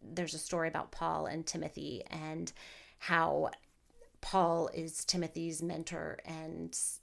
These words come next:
basically is teaching him, and how important it is for Timothy to have Paul in his life and to be that mentee. And, um, one of the things that I read in the notes, and I can't remember if it was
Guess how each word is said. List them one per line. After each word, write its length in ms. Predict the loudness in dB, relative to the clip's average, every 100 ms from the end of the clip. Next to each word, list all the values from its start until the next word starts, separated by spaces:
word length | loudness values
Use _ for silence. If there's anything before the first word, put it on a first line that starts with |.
| -10 -4
basically 800 | -2 0 -2 -2 -6 -6 -8 -12 _
is 480 | -8 -6 -2 -2 -2 -6
teaching 440 | -6 -2 -2 -4
him, 440 | -6 -6 -6 -6 -8 -8
and 420 | -6 -4 -6 -8 -12 _ _ _ -20 -8
how 280 | 0 2 2
important 580 | 0 0 0 0 -4 -6
it 180 | -8 -2
is 300 | 0 0 -2
for 160 | -4
Timothy 520 | -6 -2 -2 -4 -6 -6
to 120 | -8
have 360 | -4 -6 -6 -6
Paul 320 | -4 -4 -4
in 140 | -6
his 180 | -4 -4
life 360 | -4 -8 -10 -14
and 200 | -12 -8
to 100 | -8
be 200 | -4 -4
that 220 | -2 -4 -6
mentee. 540 | -8 -4 -6 -6 -14 -16 -18 -16 -18 -20 -20 _ 0
And, 520 | 2 4 2 0 -4 -4
um, 500 | 0 2 2 0 -6 -12 _ _ -8
one 260 | 2 6 6
of 140 | 6
the 100 | 2
things 380 | 4 4 4 4
that 120 | 4
I 120 | 4
read 260 | 6 4 6
in 120 | 4
the 80 | 2
notes, 420 | 4 4 4 2
and 100 | -2
I 60 | -2
can't 240 | -2 -2
remember 400 | -2 -2 -2 -2
if 100 | -2
it 120 | -4
was 220 | -2 -4